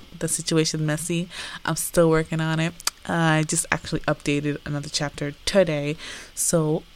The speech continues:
ooh, for me, uh, <laughs> and anyone else who enjoys the story. Um,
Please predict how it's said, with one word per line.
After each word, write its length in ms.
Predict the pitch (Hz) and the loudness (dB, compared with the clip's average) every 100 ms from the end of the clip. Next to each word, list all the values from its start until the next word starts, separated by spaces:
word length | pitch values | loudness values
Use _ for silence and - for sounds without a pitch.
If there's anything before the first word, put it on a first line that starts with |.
| - | 2
ooh, 680 | 403 - 403 359 339 339 349 - - - | 2 4 2 4 4 2 -2 -8 -18 -20
for 280 | - 190 185 | -6 2 2
me, 380 | 220 254 202 214 - - - - | 4 2 2 -2 -8 -18 -16 -2
uh, 300 | 190 190 196 226 247 - | 0 2 2 2 0 8
<laughs> 100 | 302 - | 8 10
and 300 | 277 247 233 | 6 8 6
anyone 340 | 226 220 175 165 | 6 2 2 0
else 200 | 170 - | 0 0
who 80 | |
enjoys 340 | 156 151 156 - | -2 0 -2 -2
the 60 | |
story. 500 | 160 - 151 151 156 - - - - - - | -6 -2 0 0 -2 -6 -10 -8 -10 -12 -8
Um, 680 | - 185 175 165 160 156 160 | 0 2 4 2 0 -2 -6